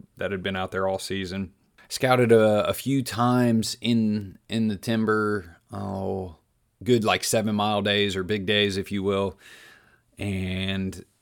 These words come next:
let's see here, I found one older shed, but a solid buck the one day. Kicked up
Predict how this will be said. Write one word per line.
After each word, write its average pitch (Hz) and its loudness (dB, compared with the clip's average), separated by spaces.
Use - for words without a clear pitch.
let's 101 -4
see 98 -4
here, 92 0
I 92 0
found 104 -2
one 110 0
older 107 2
shed, 104 2
but 92 -4
a - -8
solid 101 0
buck 101 2
the 95 -6
one 107 0
day. 104 0
Kicked 120 0
up 104 2